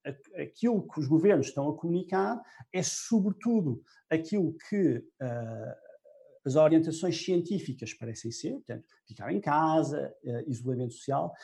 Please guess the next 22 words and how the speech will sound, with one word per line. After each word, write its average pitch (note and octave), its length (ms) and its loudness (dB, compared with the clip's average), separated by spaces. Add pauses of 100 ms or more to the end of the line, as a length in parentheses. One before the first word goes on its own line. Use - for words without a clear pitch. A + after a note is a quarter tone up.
(160)
e A#3+ 100 4
em C4+ 80 6
momentos B3+ 460 6
críticos B3+ 540 -2
o A#3+ 80 -2
governo A3+ 320 0
foi A#3 140 2
até A#3 140 0
mais A#3 180 -2
longe, G#3+ 320 -4 (140)
não C3+ 180 -4
é? E3+ 140 0
O C#3+ 80 -4
governo, B3 260 0
e A3+ 60 2
aqui A3 200 0
acho A3+ 200 2
que - 100 -20 (160)
se - 120 -18
calhar G3 240 2
convém G3 320 8
não, F3+ 300 6